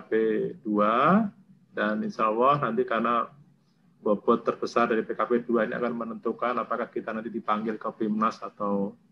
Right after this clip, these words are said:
tidak. Nah, ini Bapak Ibu, adik-adik semua, eh, jadwal kita, kita sekarang sedang melaksanakan dan sudah mengirim laporan kemajuan. Saya nggak lihat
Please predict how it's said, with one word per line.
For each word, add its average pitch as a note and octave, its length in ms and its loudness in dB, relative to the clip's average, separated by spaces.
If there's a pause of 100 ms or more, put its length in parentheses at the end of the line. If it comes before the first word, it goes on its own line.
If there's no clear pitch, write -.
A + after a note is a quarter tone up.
tidak. G2+ 380 -4 (720)
Nah, A#2 140 0
ini C#3+ 180 0
Bapak A2+ 280 6 (140)
Ibu, D3 380 2
adik-adik A2 560 -2
semua, A2 640 2 (420)
eh, A2+ 460 -2 (1120)
jadwal A#2 400 4
kita, B2 480 2
kita C3 240 0
sekarang C3 720 2 (540)
sedang A2 400 0
melaksanakan A2+ 1000 2
dan A2 120 0
sudah G2+ 460 -2 (240)
mengirim G#2+ 800 0
laporan G#2 360 -2
kemajuan. G#2 800 0 (800)
Saya A#2 240 2
nggak G#2+ 180 0 (220)
lihat A#2 220 6